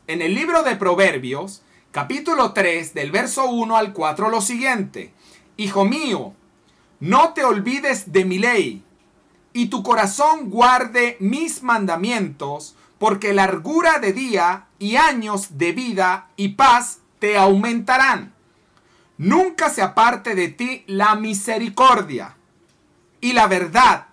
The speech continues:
Átalas a tu cuello, escríbelas en la tabla de tu corazón".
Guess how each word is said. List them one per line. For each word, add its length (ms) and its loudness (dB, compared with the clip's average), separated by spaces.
Átalas 760 2
a 180 2
tu 200 -4
cuello, 600 -2
escríbelas 1120 -2
en 220 -4
la 220 -2
tabla 520 2
de 220 2
tu 160 -4
corazón". 720 0